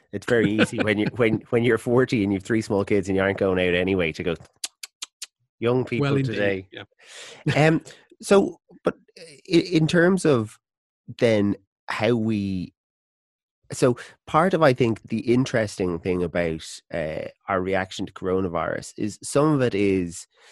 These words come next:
Speaker 1: influenced by, some people just don't like being told what to do, if I could put it like that. So as soon as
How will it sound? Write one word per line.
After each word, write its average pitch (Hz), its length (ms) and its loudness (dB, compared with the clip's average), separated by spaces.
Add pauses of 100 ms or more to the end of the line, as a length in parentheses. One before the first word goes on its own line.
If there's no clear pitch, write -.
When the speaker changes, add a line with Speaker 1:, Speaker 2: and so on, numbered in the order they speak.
(400)
Speaker 1:
influenced 113 720 0
by, 82 400 -2 (160)
some 240 160 -2
people 269 180 -2
just 151 160 -2
don't 123 160 0
like 110 160 0
being 92 160 -4
told 107 380 -2
what 92 140 -2
to - 80 -10
do, 120 200 0
if - 140 -2
I 82 60 -2
could 90 180 -10
put 95 140 -2
it - 100 -10
like 90 140 -8
that. - 240 -8
So 104 280 0 (280)
as 120 120 -2
soon 156 220 2
as 113 240 0